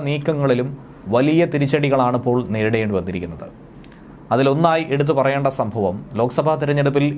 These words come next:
ഇടതുമുന്നണിയുടെ കനത്ത പരാജയത്തിന് പിറകെ തന്നെ സംസ്ഥാന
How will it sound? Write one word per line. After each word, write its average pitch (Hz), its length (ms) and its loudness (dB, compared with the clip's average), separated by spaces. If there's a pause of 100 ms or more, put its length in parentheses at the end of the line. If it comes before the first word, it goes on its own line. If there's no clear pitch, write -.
ഇടതുമുന്നണിയുടെ 143 800 2
കനത്ത 135 260 0 (100)
പരാജയത്തിന് 135 680 0
പിറകെ 127 400 0
തന്നെ 87 200 -4 (500)
സംസ്ഥാന 170 420 2